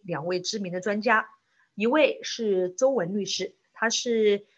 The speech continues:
北京安捷律师事务所深圳办公室的合伙人。周律师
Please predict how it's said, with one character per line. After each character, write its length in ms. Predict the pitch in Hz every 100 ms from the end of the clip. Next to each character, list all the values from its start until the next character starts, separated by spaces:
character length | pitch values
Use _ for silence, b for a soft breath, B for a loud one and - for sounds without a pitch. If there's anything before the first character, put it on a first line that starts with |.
| B
北 140 | - 160
京 320 | 160 233 240 _
安 280 | 247 277 302
捷 220 | 202 175
律 120 | 208
师 100 | 214
事 180 | - 220
务 120 | 190
所 240 | - - _
深 220 | - 233 226
圳 100 | 226
办 180 | 220
公 80 | 214
室 140 | 214 -
的 80 |
合 160 | 139 170
伙 160 | 165 147
人。 300 | 147 147 - _ _ _ _ _ _ -
周 140 | 302
律 160 | 320 285
师 440 | - 254 262 -